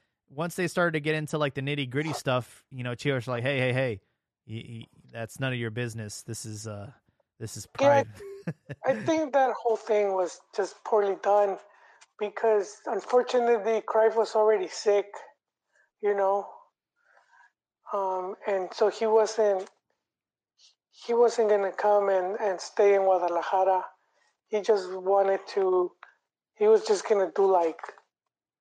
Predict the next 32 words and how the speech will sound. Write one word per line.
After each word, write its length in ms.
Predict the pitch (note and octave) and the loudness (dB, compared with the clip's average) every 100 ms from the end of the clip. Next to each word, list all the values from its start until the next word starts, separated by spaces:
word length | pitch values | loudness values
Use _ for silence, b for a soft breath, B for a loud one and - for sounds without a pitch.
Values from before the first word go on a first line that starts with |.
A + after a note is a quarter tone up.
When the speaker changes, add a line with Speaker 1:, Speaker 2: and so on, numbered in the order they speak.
| _ _ _ _ _ _ _ _ _ _ _ _ _ - | _ _ _ _ _ _ _ _ _ _ _ _ _ -2
Speaker 2:
three 160 | - G#3+ | 4 6
or 100 | G3+ | 4
four 300 | - G#3 F#3 | 2 2 4
visits 380 | G3 - - - | 4 2 -8 -8
per 140 | - G#3+ | -2 0
year 480 | F3 F3+ G3 G#3 G3+ | 0 0 4 4 2
or 60 | F#3 | -2
something 440 | - G#3 G#3 G#3+ | -4 -4 -2 -2
like 200 | G#3 G3+ | -2 -2
that. 320 | G#3 G3+ G3+ C#3 | 2 2 0 -4
Speaker 1:
Yeah. 300 | B2+ A#2 G#2+ - - - _ _ _ _ _ _ | -6 -6 -10 -14 -16 -16 _ _ _ _ _ _
Speaker 2:
And 260 | A3 G3 G3 | -2 0 2
it's 240 | G3 - | 0 0
like, 440 | G#3 G3 F#3 D#3+ - - - _ _ _ _ _ _ _ _ _ _ _ _ _ _ - | 2 4 2 -2 -12 -14 -14 _ _ _ _ _ _ _ _ _ _ _ _ _ _ 0
the 80 | A3+ F#3+ | 0 2
big 180 | A#3+ A3+ | 2 2
thing 220 | B3 A#3 | 2 4
about 280 | G#3+ G3 F#3+ | 4 2 0
Cruyff 360 | - C4 C4+ - | 2 2 2 0
is, 360 | G3+ F3+ - | 0 -2 -10
is 240 | - G3+ - | -8 -8 -2
the 120 | G3+ | 0
man 320 | F#3+ G#3+ G#3 | 2 2 2
himself. 800 | F#3+ F#3 - A3 A#3+ G#3+ F3 - - _ _ _ _ _ | -2 -8 -4 2 4 2 -2 -14 -20 _ _ _ _ _
So 180 | - A3 | -4 -2
you 300 | G3 G#3 A3+ | 0 -2 -4
would 240 | G#3+ G#3+ | 0 0
want 420 | F3+ F#3 A3+ B3+ G#3 | 0 0 2 0 -2
him 200 | G#3+ F3+ | -4 -6
to 100 | G#3 | -10
be 240 | F3 G3 F#3+ | -8 -6 -2
there, 260 | F#3 F3+ | -2 -4